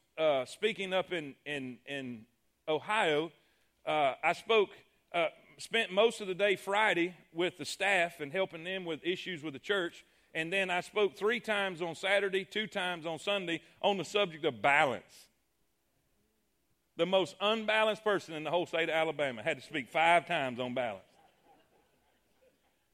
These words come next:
And I, <laughs> I wanted to say, "Hey, listen, I can tell y'all what to do, but it sure is <laughs> hard to do." Amen. But here we are. Here we are in this particular thing.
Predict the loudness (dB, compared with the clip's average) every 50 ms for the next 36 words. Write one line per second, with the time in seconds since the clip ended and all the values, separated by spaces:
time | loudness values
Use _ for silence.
0 | _ _ _ _ _ _ _ _ _ _ _ _ _ _ _ _ _ _ _ _
1 | _ _ _ _ _ _ _ _ _ _ _ -4 -4 -4 -4 -4 -6 -8 -8 -8
2 | _ _ 6 6 8 8 6 4 2 2 4 4 4 2 0 -8 -4 _ -2 4
3 | 4 4 2 4 2 2 2 2 4 6 6 8 8 8 8 8 8 6 6 4
4 | 2 0 2 4 2 4 2 2 2 2 2 2 0 2 2 2 2 4 4 2
5 | 4 2 -2 -2 -2 -2 4 6 6 6 6 4 4 2 2 2 0 -2 -4 -4
6 | -4 -8 -12 -16 _ _ _ _ _ _ _ _ _ _ _ 2 2 2 2 2
7 | 2 2 2 4 2 2 4 4 6 6 4 2 0 -6 -14 -20 _ _ _ _
8 | _ _ _ _ _ _ _ _ _ _ _ _ 2 2 2 4 4 4 4 6
9 | 6 4 2 0 -6 -14 _ _ _ _ _ -2 0 0 2 2 0 0 0 -6
10 | -4 0 0 -2 0 -2 -6 -4 -2 -4 -4 -4 -4